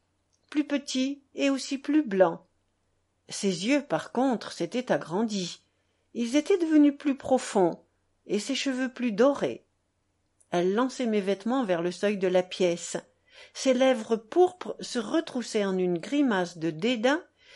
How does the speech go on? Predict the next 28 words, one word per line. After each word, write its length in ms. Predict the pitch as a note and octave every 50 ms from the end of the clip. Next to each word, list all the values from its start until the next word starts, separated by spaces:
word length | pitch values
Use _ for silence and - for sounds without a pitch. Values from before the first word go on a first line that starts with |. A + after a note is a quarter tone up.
| - - _ -
et 100 | - B3+
sa 160 | B3 - D4+
voix 240 | C#4 B3 A3 G3+ F#3+
impérieuse 720 | G3+ A3 A3+ G#3+ - C#4 C#4 C4+ C4 D4+ E4+ F4 D4+ A3
résonnait 440 | G#3+ - A#3 A3 G#3 A#3 A3+ A#3+ C4+
sans 200 | B3+ - G3+ F3+
cesse. 520 | - - - D3+ B2+ A2+ - - - - _ _ _ _ _ _ _ _ _ _ _ _ _ _ _ -
Pourquoi 340 | F#4 F4+ - - A4+ A#4 A4 E4+
ne 80 | C#4
dis-tu 280 | A3 A#3 C4 B3+ - C4
rien ? 600 | B3+ C4 B3 B3+ C4 B3+ A#3 G#3+ F#3+ D#3 D3 _ _ _ _ _ _ _ -
Es-tu 180 | A3+ G#3+ - B3+
content ? 340 | - D4 D4+ D4+ D4+ F#4+ G#4 A#4 B4 B4+ B4+ - _ _ _ _ _ _ _ _ _ _
Fi, 680 | - - - - - - F#3+ B3 C4+ A#3+ E3+ C#3+ - _ -
quelle 280 | - D4+ D#4+ D4 A#3+
blouse 560 | F#3 E3 D#3 F#3+ G#3+ C4 C#4+ C#4+ B3+ F#3+ E3+ E3+
sale ! 800 | E3 - - - D4 E4 F4 D#4+ B3+ G#3 F3+ E3+ - - - _ _ _ _ _ _ _ _ _ _ _ _ _ _ _ _ _ _ _ _ _ _ _ _ -
Ensuite, 560 | G#3+ A#3+ C4 - - D4 D4+ E4+ D#4+ - - -
elle 160 | - A3 A3
me 120 | A3+ A#3 A3+
frictionna 600 | A3+ - - E4 D#4+ - - B3 G#3 G3 F3+ F#3
les 180 | G#3 G#3 G3+
oreilles 400 | A3+ A3+ A#3 C#4 D4+ E4+ E4 B3
avec 220 | F#3 F#3 A3+ A3 F#3+
de 80 | G3
la 180 | G3 A3 A#3+ A3+
graisse 380 | F#3+ F3+ E3+ E3+ E3 D#3+ -
d'oie. 400 | D#3+ D3+ D3+ C3+ - - - _